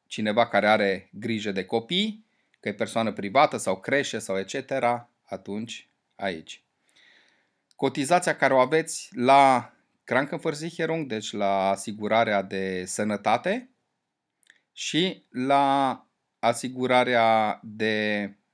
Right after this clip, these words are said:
îngrijire. Asta scrie întotdeauna pe foaia de salariu. Dacă bifați acolo și atașați după aceea foile de salariu,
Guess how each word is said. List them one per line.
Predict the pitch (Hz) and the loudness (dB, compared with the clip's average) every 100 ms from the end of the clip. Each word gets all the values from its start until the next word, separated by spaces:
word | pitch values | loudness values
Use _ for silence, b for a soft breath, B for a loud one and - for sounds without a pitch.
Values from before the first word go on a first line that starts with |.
| _ | _
îngrijire. | - 117 117 113 110 98 85 - _ _ _ _ _ _ _ _ _ _ _ | -6 -4 -2 -4 -2 -4 -4 -10 _ _ _ _ _ _ _ _ _ _ _
Asta | - 127 131 135 | -2 -2 0 -6
scrie | - 135 | -6 -4
întotdeauna | 127 123 123 117 104 | -4 -2 -4 -2 -4
pe | 104 | -4
foaia | - 107 101 87 - _ | 0 2 2 0 -8 _
de | - 104 | -14 -8
salariu. | 101 - 113 143 147 147 143 - b b - | -4 0 4 4 4 0 -4 -6 b b -8
Dacă | 110 104 - 104 95 | -2 -2 0 -2 -2
bifați | 107 - 117 - | -6 2 2 2
acolo | 107 123 113 | -4 -4 -4
și | 98 | -4
atașați | 95 95 - 113 | -4 -4 -2 -4
după | 110 92 | -4 -8
aceea | 92 110 98 | -4 -2 -2
foile | - 107 101 95 | -2 -4 -2 -4
de | 92 | -8
salariu, | - 90 98 101 98 92 92 | -6 -2 -2 -2 -4 -8 -10